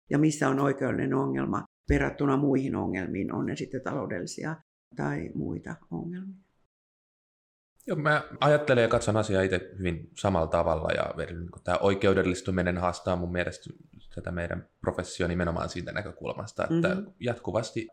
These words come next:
Speaker 2: me ollaan yhä uusien oikeudellisten ongelmien äärellä, mitkä ei aikaisemmin ollut sellaisia, meillä ei ole valmiita vastauksia niihin, ja se vaatii äärettömän paljon sitä resilienssiä, ja siellä niin kuin se peruskunto, mikä yliopistosta saadaan, niin on aivan ensiarvoisen tärkeää, että me pystytään systematisoimaan ja palastelemaan niitä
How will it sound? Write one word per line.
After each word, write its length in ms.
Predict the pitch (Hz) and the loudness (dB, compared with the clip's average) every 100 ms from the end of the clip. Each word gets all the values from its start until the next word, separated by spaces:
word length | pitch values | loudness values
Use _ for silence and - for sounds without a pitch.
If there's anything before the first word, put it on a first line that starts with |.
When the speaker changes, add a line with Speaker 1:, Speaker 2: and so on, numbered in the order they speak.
| 101 | -6
Speaker 2:
me 80 | |
ollaan 240 | 104 104 101 | 0 0 2
yhä 280 | 117 117 - | 4 4 4
uusien 480 | 127 135 131 110 90 | 4 4 4 2 4
oikeudellisten 560 | 104 107 98 95 98 | 2 2 -2 -4 -4
ongelmien 540 | 92 95 92 87 85 - | 0 0 2 0 -2 -4
äärellä, 640 | 110 117 104 92 90 90 - | 0 4 6 6 4 2 -6
mitkä 340 | 85 95 92 95 | -4 -4 2 4
ei 60 | |
aikaisemmin 380 | 95 95 87 85 - | 6 4 0 -4 0
ollut 260 | 117 110 | 0 0
sellaisia, 440 | - 101 95 90 92 | 0 2 2 2 2
meillä 240 | 92 90 | 4 4
ei 60 | 85 | 2
ole 160 | 82 | 0
valmiita 320 | - - - | -4 -8 -8
vastauksia 680 | - - - - - - - | -6 -6 -8 -12 -12 -12 -10
niihin, 180 | 62 82 | -8 -10
ja 60 | |
se 140 | 80 85 | -8 -2
vaatii 380 | 85 82 80 78 | -2 -2 -2 -2
äärettömän 460 | 85 82 85 78 | 0 -2 -8 -4
paljon 220 | 82 71 | -4 -4
sitä 140 | 92 87 | -4 -2
resilienssiä, 840 | 87 82 76 60 95 - - 55 | -2 -4 -4 -4 -6 -10 -8 -6
ja 240 | 52 55 - - _ | -4 -6 -8 -20 _
siellä 320 | - 82 82 | -4 -2 0
niin 180 | 85 82 | -4 -4
kuin 260 | 87 - - _ | -6 -6 -12 _
se 280 | - 85 - | -2 -2 2
peruskunto, 580 | 101 95 92 - 90 87 | 2 4 2 0 0 2
mikä 180 | 87 87 | 0 2
yliopistosta 760 | 87 90 85 85 - - - | 4 4 2 -2 -8 -10 -8
saadaan, 520 | 82 87 85 80 82 | 0 2 2 0 -2
niin 220 | 82 85 82 | -4 -4 -2
on 100 | 87 | 0
aivan 200 | 95 101 | 2 2
ensiarvoisen 840 | 87 82 82 - 87 71 - 90 | 2 0 -2 -4 -4 -2 -4 -4
tärkeää, 380 | 50 - - - | -4 -2 -4 -6
että 140 | - | -8
me 40 | - | -10
pystytään 460 | - - - - | -10 -10 -10 -10
systematisoimaan 840 | - - - - - - - - | -8 -10 -10 -12 -10 -10 -8 -10
ja 80 | - - | -14 -4
palastelemaan 680 | 65 - - - - - | -2 -2 -4 -14 -14 -14
niitä 200 | 60 - | -14 -14